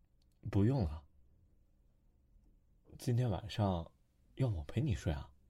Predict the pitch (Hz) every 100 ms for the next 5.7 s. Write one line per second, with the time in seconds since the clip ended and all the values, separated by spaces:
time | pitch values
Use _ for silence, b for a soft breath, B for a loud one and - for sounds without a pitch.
0 | _ _ _ _ _ _ _ _ _ _
1 | _ _ _ - - - - 135 131 117
2 | 107 98 95 90 - - _ - - -
3 | 90 92 92 - - b b b b b
4 | b b - - - 104 101 76 107 80
5 | - 95 107 110 82 82 82